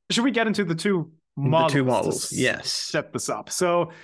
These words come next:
Speaker 1: and I want to wave a nod and give acknowledgement to Jeff McCabe, who's been on the show, so friend of the show, I think,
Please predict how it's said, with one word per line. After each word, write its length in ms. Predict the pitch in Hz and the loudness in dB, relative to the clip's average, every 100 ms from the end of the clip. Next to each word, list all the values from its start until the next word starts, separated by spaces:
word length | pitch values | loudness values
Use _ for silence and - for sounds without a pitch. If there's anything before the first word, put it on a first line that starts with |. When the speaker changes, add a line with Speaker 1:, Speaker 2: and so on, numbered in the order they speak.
| - | -6
Speaker 1:
and 80 | 175 | -2
I 60 | 202 | 0
want 340 | 185 240 262 - | 2 2 0 0
to 880 | 220 214 202 196 180 165 151 135 - | 2 4 4 4 4 4 2 -2 -4
wave 380 | 160 175 180 147 | 0 2 2 0
a 60 | |
nod 420 | 143 143 156 165 151 | 0 2 2 2 2
and 320 | 135 131 135 | -2 -2 -4
give 100 | 139 | -2
acknowledgement 460 | 139 139 143 143 135 | -2 -2 -4 -4 -6
to 100 | 135 | -4
Jeff 240 | 156 143 | -2 -2
McCabe, 580 | - 131 - 123 123 117 | -2 -4 -2 -2 -2 -2
who's 220 | 131 127 | -4 -6
been 440 | - 127 127 123 131 | -2 -2 0 0 -2
on 140 | 131 123 | -2 0
the 100 | 117 | 0
show, 540 | - 120 110 123 190 | 0 0 0 0 0
so 100 | - | -4
friend 240 | - 123 123 | -6 -4 -4
of 60 | |
the 60 | 110 | -4
show, 180 | - 117 | -2 -2
I 80 | |
think, 460 | 101 120 123 151 - | -2 -2 0 -2 -6